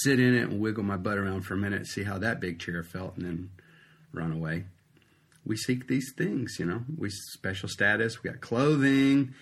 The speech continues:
we got special parking spaces. Some mega church pastors even have their own version of the Secret Service. And there's these guys, they talk into their sleeves, they wear black coats, just like in the movies.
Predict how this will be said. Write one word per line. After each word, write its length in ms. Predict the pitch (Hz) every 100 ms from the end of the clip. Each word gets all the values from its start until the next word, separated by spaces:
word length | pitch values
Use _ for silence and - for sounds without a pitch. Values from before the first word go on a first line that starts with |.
| - _
we 120 | -
got 260 | 95 90 87
special 340 | - 85 -
parking 480 | - - 131 156 131
spaces. 720 | 123 110 101 98 101 101 101 - _ _ _ _ _ _
Some 280 | - 165 190
mega 300 | 120 160 135
church 340 | 127 101 90 -
pastors 440 | 98 98 101 98
even 180 | 117 110
have 220 | 110 110
their 120 | 101
own 200 | 107 123
version 320 | 110 120 123 107
of 100 | 92
the 60 |
Secret 360 | 92 127 127 -
Service. 520 | - 104 92 - - _ _ - - _
And 180 | 107 107
there's 180 | 107 101
these 180 | 101
guys, 500 | 92 117 139 113 92
they 160 | - 98
talk 340 | 82 110 107
into 280 | 120 113 101
their 160 | 95 85
sleeves, 640 | - 127 143 135 135 123
they 160 | - 95
wear 220 | 95 90
black 320 | 85 85 - - _ -
coats, 420 | - 135 135 -
just 220 | - 165
like 160 | 247 285
in 60 |
the 40 | 233
movies. 480 | 226 226 101 -